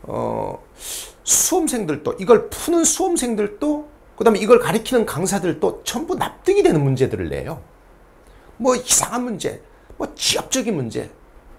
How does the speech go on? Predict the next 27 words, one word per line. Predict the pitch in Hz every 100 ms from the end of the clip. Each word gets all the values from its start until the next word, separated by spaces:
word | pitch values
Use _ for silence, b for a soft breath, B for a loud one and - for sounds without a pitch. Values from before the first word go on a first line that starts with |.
| - - -
뭐 | 202 214
좀 | 247 226 -
뭐, | 165 - -
뭐 | - -
이상하게 | - - 240 277 254
꼬아놓은 | 254 226 233
문제 | 226 175 147 - - - - -
요즘 | - 165 208
안 | - 294
나옵니다. | 277 85 - - - - _ - - - - _ - - - b b -
요즘에 | 190 226 285
좀 | 247 240 -
어렵다는 | 262 269 269 226 190
문제는요, | 185 170 139 170 180 - - -
약간 | - - 262 233
추론이 | - - - 370 339 170
들어가거나 | 185 175 165 180 196
자료 | - 143 202
해석이 | 226 240 302 339 330
들어가서 | 196 165 -
좀 | 185 151
어렵다는 | 180 180 - 143 135
것이, | 104 - 214 110 87 b b b b b
뭐 | 240 262 240
이걸 | 202 269 269
비비꼬아 | - 156 160 233 311 214
놓는다든지, | 220 220 208 208 156 143 123 - 107 -